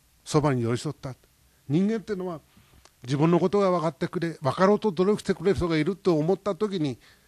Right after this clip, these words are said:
どんなにな-、な-、慰められて、えー、頑張ろうという気持ちになるか分からないものですが、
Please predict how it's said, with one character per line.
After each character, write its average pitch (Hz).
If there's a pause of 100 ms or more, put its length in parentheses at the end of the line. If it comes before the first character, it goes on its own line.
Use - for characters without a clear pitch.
(380)
ど 190
ん 254
な 254
に 175
な-、 143
な-、 139 (180)
慰 143
め 151
ら 147
れ 143
て、 110 (680)
え 104
ー、 -
頑 131
張 127
ろ 131
う 131
と 139
い 123
う -
気 123
持 131
ち 120
に 113
な 113
る 123
か 117
分 107
か 135
ら 139
な 151
い 151
も 170
の 160
で 147
す 139
が、 113